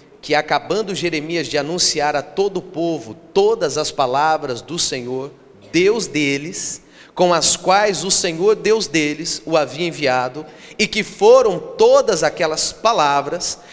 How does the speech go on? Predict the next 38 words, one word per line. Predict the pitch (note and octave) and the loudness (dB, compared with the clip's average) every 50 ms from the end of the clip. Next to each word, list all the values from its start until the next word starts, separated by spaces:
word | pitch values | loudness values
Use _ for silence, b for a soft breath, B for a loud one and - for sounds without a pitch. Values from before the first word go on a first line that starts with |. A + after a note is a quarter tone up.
| B B B | B B B
Então | - G3 G3+ F#3+ F#3 F#3+ - A3+ B3+ C#4 C4 | 0 0 0 0 -2 -2 0 0 2 2 0
falou | - A3 F#3 E3+ F3 G3 G#3 G#3 | 2 2 2 4 4 4 4 4
Azarias, | F#3 E3 F3 E3 D#3+ E3+ G3+ G3+ E3 - - | 4 4 2 0 0 2 0 0 0 0 -4
filho | - G3+ G#3+ F3 F#3+ | -6 -6 -8 -6 -6
de | D#3 D#3 | -4 -2
Osaías, | F3+ F3 D#3+ E3 C#3+ C#3+ D3 F3 F#3 F#3 F#3 D#3+ C#3 | -2 0 2 0 0 0 -2 -2 -2 -2 -2 -2 -2
e | D#3 | -6
Joanã, | D#3 C#3+ D#3+ D3+ C3 B2+ C3+ C#3+ D3+ E3 D#3+ - - | -4 0 0 0 0 0 -2 -2 -4 -4 -6 -10 -14
filho | - - B3+ C4+ A#3 A#3+ F3+ | -6 -2 -2 -2 -2 -2 -4
de | E3 E3 | -4 0
Careá, | - E3+ D#3+ D#3 C#3 B2+ B2+ C3+ C#3+ D#3 D#3 B B B B | 0 0 2 2 0 0 0 0 0 -2 -2 B B B B
e | - A3 | -4 -4
todos | G#3+ - - - - - A3+ B3 C4 C4+ C4 C4 G#3+ E3+ E3+ | -4 -4 -12 -8 2 4 6 8 8 6 6 4 0 -2 -2
os | G3 F3 C3 C#3+ | -2 -2 -2 -2
homens | F#3 G#3+ A3 A3+ G#3 F#3+ E3+ D3 - | 0 2 2 2 2 0 0 0 2
soberbos, | - - - - G#3 F3 G3 G#3+ A#3+ B3+ - - - - - - - - B B B B B | 2 2 2 2 2 4 6 6 6 6 4 2 -6 -10 -8 -8 -8 -8 B B B B B
dizendo | - D#3+ G3 E3+ - - F3+ G3+ F#3+ F3 F3 | -2 0 0 2 2 2 0 0 2 2 0
a | D3 | 2
Jeremias: | D3 E3+ D#3+ D#3+ D3+ D#3 D3+ C#3+ C3+ A#2 - - - B B B B _ - - | 2 0 0 0 -2 -2 -2 0 0 0 -2 -4 -8 B B B B _ -8 -6
"Tu | G#3+ F#3+ | -6 -6
dizes | C#3 G3 - - E3+ G3+ A3 A3 F3 D3+ F#3 G#3 F3+ - - - - - - | -6 -4 -4 -2 0 0 0 0 0 0 0 0 0 0 0 -2 -6 -14 -10
mentiras. | B2+ D3+ E3+ F3+ F#3 F3+ F3+ F3+ - F3 G3+ G#3+ G3+ C#3+ G#2+ F2+ F2 - - - - - B B B B B | -6 -4 0 0 0 0 0 -2 -2 0 2 2 2 2 0 -4 -4 -6 -6 -6 -8 -10 B B B B B
O | D3+ F3 | 0 2
Senhor | - - F#3+ F#3+ F3+ F3+ F#3+ G#3+ A#3+ A#3 A#3 | 2 2 2 2 2 4 4 4 6 4 4
nosso | A3 G#3 F#3+ - - F3 | 2 2 2 0 -2 -4
Deus | C#3 C3 E3+ G3+ G3 F3+ D3+ C#3+ | 0 2 4 4 4 2 0 -2
não | E3+ F#3 G3+ A3 A#3+ B3 A3 | 0 2 2 2 2 2 0
te | E3 G3+ G3 | -2 -2 -2
enviou | F#3 D3+ E3 F3+ F#3+ G3 | -2 -2 0 0 0 0
a | F#3+ | 0
dizer: | - F3+ E3+ B2 A#2 D3+ D#3 C#3 - - - - - - | -2 -2 -4 -2 0 0 0 0 0 -4 -12 -18 -18 -12
'Não | - D3+ E3+ G3+ A3 A3+ B3 C4 B3+ B3 A#3 | -8 -4 -2 2 2 4 4 6 4 6 4
entreis | G#3 F#3+ E3+ - F3+ G#3 G#3+ G#3 G3+ | 4 2 2 2 4 6 6 4 4
no | F#3 F#3+ | 2 0
Egito | E3+ C#3 C#3+ F#3+ G#3 G3+ - F3+ | 0 2 2 0 0 0 -2 -6
para | C#3+ - F3+ F#3 F#3 F3 D#3+ | -2 2 2 2 4 2 2
lá | D3+ D#3 F3 F3+ E3 | 4 4 4 2 2
peregrinardes.'" | - - D#3+ D3+ D#3+ E3+ D3 C#3 C3 B2+ A2+ A2 A2 - - - - - | 0 -2 -4 -2 -2 -2 -2 -2 -2 -2 -4 -4 -6 -12 -16 -18 -18 -20